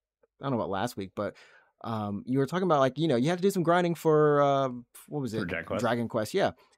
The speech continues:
Speaker 1: Like, you can
Speaker 2: Yeah.
Speaker 1: comfortably just take this in the bed or wherever you wanna do, whatever, and just,
Speaker 2: <laughs> Yeah.
Speaker 1: you know, every once in a while, maybe five minutes, maybe ten minutes on a lunch break,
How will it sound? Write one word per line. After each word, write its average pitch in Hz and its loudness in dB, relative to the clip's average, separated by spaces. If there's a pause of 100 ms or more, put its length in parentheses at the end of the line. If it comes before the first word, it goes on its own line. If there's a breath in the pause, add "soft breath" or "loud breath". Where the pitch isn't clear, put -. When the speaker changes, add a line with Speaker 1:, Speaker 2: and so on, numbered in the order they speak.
(140)
Speaker 1:
Like, 143 0
you 170 2
can 196 0
Speaker 2:
Yeah. - -4
Speaker 1:
comfortably 185 2
just 156 0
take 127 -2
this 160 -2
in 208 2
the 208 2
bed 143 4 (340)
or 110 -4
wherever 143 6
you 165 6
wanna 160 2
do, 127 2
whatever, 120 2 (460 loud breath)
and 127 0
just, 143 2
Speaker 2:
<laughs> - -2
Yeah. 87 -4 (480)
Speaker 1:
you 226 2
know, 185 6
every 214 2
once 262 2
in 214 6
a - 6
while, 139 6
maybe 196 4
five 196 2
minutes, 202 -2
maybe 156 0
ten 185 -2
minutes 180 -4
on 175 0
a 165 2
lunch 170 0
break, 127 -2